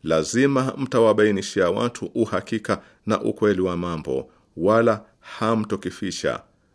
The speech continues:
lakini walikitupa kitabu cha Taurati nyuma ya migongo yao na wakanunua kwacho thamani duni.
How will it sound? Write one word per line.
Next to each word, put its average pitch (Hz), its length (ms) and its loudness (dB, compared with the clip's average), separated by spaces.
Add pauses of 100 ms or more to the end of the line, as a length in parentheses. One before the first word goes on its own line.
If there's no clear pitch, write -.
lakini 82 400 -2
walikitupa 90 800 -2
kitabu 104 500 0
cha 87 140 -2
Taurati 80 580 -6 (300)
nyuma 98 340 0
ya 95 80 2
migongo 87 420 -2
yao 80 360 -2 (500)
na 73 300 -6 (340)
wakanunua 85 800 0
kwacho 127 540 -2 (200)
thamani 101 380 -2
duni. 80 440 -4